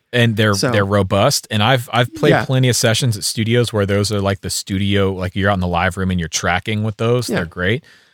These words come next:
Speaker 1: Um, they're not, like, the best for mixing, but here's the deal. When you're first starting out, you're not trying to mix Grammy-winning records, right? You're trying to, like, explore and experiment and record yourself and have fun, right? So you
Speaker 2: Yeah.
Speaker 1: don't need, the main point I wanna drive home here,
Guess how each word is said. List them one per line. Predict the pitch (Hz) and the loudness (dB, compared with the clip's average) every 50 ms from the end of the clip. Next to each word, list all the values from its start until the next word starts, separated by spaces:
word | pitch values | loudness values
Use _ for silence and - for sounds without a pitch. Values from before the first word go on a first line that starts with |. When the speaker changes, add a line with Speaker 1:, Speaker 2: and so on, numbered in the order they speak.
| _ _ - | _ _ 0
Speaker 1:
Um, | 113 110 113 107 110 107 _ | 2 2 2 2 0 -2 _
they're | - 135 135 143 | 0 2 2 4
not, | 147 147 156 - - | 4 4 2 2 2
like, | 156 143 - | 0 0 2
the | - 143 | 0 -2
best | 127 117 - - 113 123 139 - - - - | -2 0 -2 0 2 2 2 0 -2 -8 -6
for | - 135 123 | -4 -2 0
mixing, | 113 107 107 110 - - 151 139 131 | 0 2 0 0 0 0 0 0 2
but | 131 123 | 2 0
here's | 127 175 180 139 | 0 0 0 0
the | 147 | 0
deal. | 139 156 151 123 | 0 2 2 2
When | 113 110 | 2 0
you're | 110 104 | -2 -4
first | - - 143 143 - | -2 0 0 0 0
starting | - 156 151 143 127 117 | 2 2 2 2 2 0
out, | 113 117 131 113 98 | 0 0 0 -2 -2
you're | 110 117 110 | -4 -2 -2
not | 107 110 120 113 | 0 -2 -2 -4
trying | - - 123 117 113 113 | -4 -2 0 2 2 2
to | 107 101 | 2 2
mix | 98 104 104 - - - | 2 0 0 0 -4 -10
Grammy-winning | - 107 92 110 98 95 95 92 95 92 90 92 90 90 90 87 85 82 80 80 _ _ | -10 -10 -4 -2 0 0 2 2 0 0 -2 -2 -2 -2 -2 -2 -2 -4 -4 -6 _ _
records, | - 92 85 82 - - - 65 - - | -6 -4 -4 -4 -6 -10 -20 -16 -14 -8
right? | 90 90 90 90 | -6 -4 -4 -4
You're | 71 95 | -4 -6
trying | 92 - 120 107 101 | -4 -2 0 0 0
to, | 95 95 | 0 0
like, | 92 87 82 - _ - | -2 -2 -4 -6 _ -18
explore | 78 - - - - 139 135 131 123 123 117 117 120 | -8 -6 -6 -4 -2 0 2 2 4 4 4 2 0
and | 117 - 87 87 85 - | 0 -2 -6 -8 -8 -10
experiment | - - - - - 110 110 110 107 101 101 101 92 - - | -10 -10 -10 -4 -2 0 0 0 0 0 -2 -2 -4 -6 -10
and | 85 78 | -12 -12
record | 82 - - 110 107 104 101 | -12 -10 -4 -2 -2 -2 -2
yourself | 110 92 - - 95 90 87 - | -2 -6 -4 -2 -2 -4 -4 -6
and | 90 - | -12 -14
have | - 85 78 - | -12 -14 -14 -14
fun, | - - - - 92 78 - - 95 _ _ _ - | -16 -18 -12 -8 -8 -8 -8 -12 -20 _ _ _ -6
right? | 87 90 87 - | -4 -4 -4 -4
So | - - - | -4 -4 -2
you | 120 | -2
Speaker 2:
Yeah. | 127 | 0
Speaker 1:
don't | 139 175 175 170 160 160 | 2 2 2 0 0 -2
need, | 123 123 123 131 147 151 143 127 113 104 98 - _ _ _ _ _ _ _ _ _ - | 0 0 2 2 4 4 4 4 2 0 -2 -4 _ _ _ _ _ _ _ _ _ -4
the | - 123 | 0 0
main | 123 139 151 180 190 160 | 2 2 2 2 2 2
point | 143 165 165 151 | 2 2 2 2
I | 143 | 2
wanna | 139 131 123 | 2 0 0
drive | 110 - 117 107 101 85 | 0 0 -2 -2 -2 -4
home | - 104 101 98 | -6 -8 -8 -8
here, | 95 98 92 87 87 87 | -8 -10 -10 -10 -10 -12